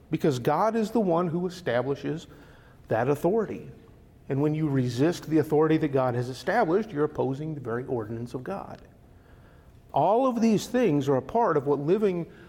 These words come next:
the sanctified life looks like. All of these things that he's presented so far are what are to characterize us as believers. Now, as we go, th-, we got through verse seven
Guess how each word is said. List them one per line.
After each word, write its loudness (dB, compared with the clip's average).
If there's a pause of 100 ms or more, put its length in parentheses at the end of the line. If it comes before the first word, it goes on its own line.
(120)
the -2
sanctified 0
life -2
looks -10
like. -12 (1120)
All 2
of 2
these -2
things -2
that -2
he's -4
presented -2
so 2
far -2
are 0
what -2
are -4
to -8
characterize -6
us -12
as -6
believers. -10 (1400)
Now, 2
as 0
we 2
go, 6
th-, -10
we 0
got 0
through 0
verse -2
seven 0